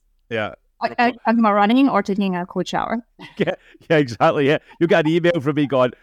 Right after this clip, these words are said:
Speaker 1: "Fuck this, ain't doing that again." <laughs> You lied to me, Jenny. Why would you do such a thing?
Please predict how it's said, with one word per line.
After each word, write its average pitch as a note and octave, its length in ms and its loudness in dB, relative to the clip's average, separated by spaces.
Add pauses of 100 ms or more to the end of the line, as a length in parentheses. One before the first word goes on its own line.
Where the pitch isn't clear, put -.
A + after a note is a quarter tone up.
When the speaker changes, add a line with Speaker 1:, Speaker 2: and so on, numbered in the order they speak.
(240)
Speaker 1:
"Fuck F3 260 2
this, D#3 360 0 (120)
ain't D#3+ 200 0
doing D#3 160 2
that D#3 200 4
again." C#3 240 -2 (120)
<laughs> F#3 100 -4 (1600)
You D#3+ 120 -6
lied F#3+ 280 2
to F3 120 -4
me, F#3+ 80 0
Jenny. F#3 340 2
Why G#3+ 180 2
would G#3+ 120 -2
you F3 80 -8
do A3 200 0
such G3 240 -2
a E3+ 200 0
thing? D3 280 -4